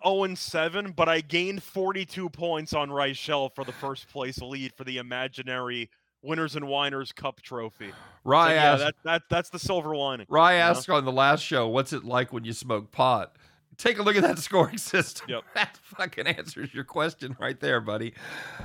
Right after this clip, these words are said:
Speaker 2: Um, okay,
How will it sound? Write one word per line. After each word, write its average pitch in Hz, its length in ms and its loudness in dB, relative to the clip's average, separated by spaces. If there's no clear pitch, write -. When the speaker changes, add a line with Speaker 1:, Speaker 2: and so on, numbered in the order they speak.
Speaker 2:
Um, 160 920 8
okay, 131 480 4